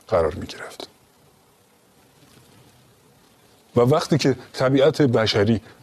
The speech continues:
بر خود می‌گرفت، قدرت او با قدرت فرشتگان برابر نبود. به همین دلیل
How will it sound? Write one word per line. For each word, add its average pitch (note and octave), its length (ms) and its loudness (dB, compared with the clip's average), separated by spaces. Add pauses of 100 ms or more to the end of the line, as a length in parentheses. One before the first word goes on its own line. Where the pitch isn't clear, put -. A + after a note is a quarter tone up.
(200)
بر F2+ 140 0
خود F2+ 280 -2
می‌گرفت، A#2 560 2 (460)
قدرت A#2+ 420 2
او C#3+ 180 6
با A#2 260 2
قدرت F#2+ 500 0 (300)
فرشتگان G2 640 0
برابر F#2 400 0
نبود. B2 380 -2 (460)
به - 100 -2
همین D3 320 2
دلیل E2+ 280 0